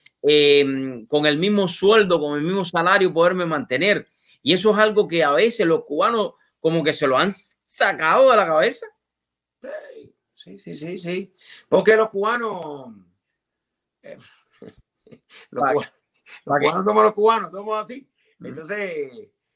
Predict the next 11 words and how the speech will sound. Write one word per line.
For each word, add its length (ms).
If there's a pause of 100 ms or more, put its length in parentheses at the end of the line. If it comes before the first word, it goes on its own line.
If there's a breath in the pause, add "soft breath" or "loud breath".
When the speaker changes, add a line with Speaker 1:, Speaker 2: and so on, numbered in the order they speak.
(160)
Speaker 2:
eh, 220
imagínate, 640 (100)
los 120
cubanos 320
somos 260
así. 360 (160)
Tú 140
tienes 200
un 120
perro, 340
¿no? 300